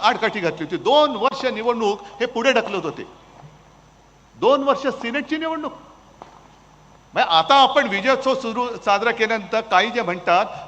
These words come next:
जणू काही ही निवडणूक देशाचा पंतप्रधान ठरवणारी होती. होय, होतीच. कारण ज्यांनी मतदान केलं, ते सुशिक्षित, समजदार,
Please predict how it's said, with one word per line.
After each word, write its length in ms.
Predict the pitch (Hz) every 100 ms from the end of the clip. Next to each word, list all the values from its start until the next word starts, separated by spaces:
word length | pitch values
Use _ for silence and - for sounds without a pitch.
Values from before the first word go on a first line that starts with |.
| -
जणू 220 | 170 247
काही 220 | 269 269 214
ही 160 | 254
निवडणूक 480 | 233 233 247 233 170
देशाचा 340 | 190 247 233
पंतप्रधान 600 | 226 196 196 226 220 226
ठरवणारी 420 | 175 190 208 190 180
होती. 240 | 175 175
होय, 180 | 165 226
होतीच. 600 | 180 185 247 233 - - - - - _ _ _ _ _ _ _ _ _ - - 165
कारण 180 | 185
ज्यांनी 320 | 143 175 226 240
मतदान 460 | 214 220 240 247
केलं, 360 | 233 240 226 170 - - - - - - -
ते 100 | 190
सुशिक्षित, 540 | - 214 247 247 254 247 -
समजदार, 480 | 220 240 233 220